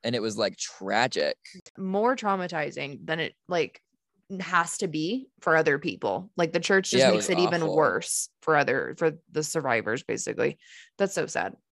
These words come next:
Speaker 2: Okay. Caffeine is bad, sixty-six percent, which,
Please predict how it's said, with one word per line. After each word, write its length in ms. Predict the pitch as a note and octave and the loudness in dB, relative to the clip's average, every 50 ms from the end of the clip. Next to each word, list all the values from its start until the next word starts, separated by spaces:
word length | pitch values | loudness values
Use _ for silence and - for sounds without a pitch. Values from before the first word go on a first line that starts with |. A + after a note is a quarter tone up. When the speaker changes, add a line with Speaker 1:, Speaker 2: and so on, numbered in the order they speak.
| _ _ _ _ _ _ _ - - - - | _ _ _ _ _ _ _ -20 -12 -6 -2
Speaker 2:
Okay. 280 | F#3+ F3+ E3+ C#3+ F3+ - - - - - - - - - - _ _ _ _ _ - | 2 2 2 2 2 -2 -12 -20 -20 -20 -20 -20 -20 -20 -20 _ _ _ _ _ 2
Caffeine 360 | - A3+ A3 A3+ A#3 A3+ A3 | 6 6 6 6 6 6 8
is 120 | G#3+ G3 E3 | 6 6 6
bad, 440 | E3 E3+ D3+ D3 B2 A2+ G#2 F3+ F#3 - | 4 4 4 6 4 4 2 0 -2 -8
sixty-six 580 | - - - F3 D#3 - D#3 D3+ D3+ D3+ C#3 - | -10 -8 -8 -8 -6 -4 -4 -2 -2 -2 -2 -2
percent, 360 | D#3 D#3 D3+ - D3+ C3+ - | -2 -2 0 0 -2 -2 0
which, 240 | E3 F3+ E3 - D#3+ | -2 -2 -2 -2 -6